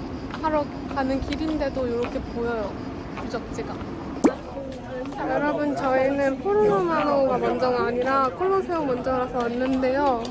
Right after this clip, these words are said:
지금 햇빛이 너무 뜨거워요. 지금 저희는 이 층에 와가지고 이번에는 가이드 투어가 아니라 저희끼리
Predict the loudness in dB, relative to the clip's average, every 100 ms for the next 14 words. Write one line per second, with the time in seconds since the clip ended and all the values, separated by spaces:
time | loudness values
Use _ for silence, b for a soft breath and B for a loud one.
0 | -8 -12 -10 -10 -8 -10 -8 -2 0 0
1 | -4 -4 -4 -2 0 2 2 0 -2 0
2 | 2 4 2 2 -2 -4 -4 -4 -4 -6
3 | -10 -16 -14 -14 -14 -12 -6 -2 -2 0
4 | 0 2 2 2 0 0 2 4 4 4
5 | 4 2 0 4 4 2 -4 -8 -8 -8
6 | -10 -10 -10 -10 -10 -12 -12 -14 -14 -14
7 | -14 -6 4 8 10 12 12 10 10 8
8 | 6 6 8 8 6 4 6 6 6 6
9 | 4 4 2 2 0 2 2 2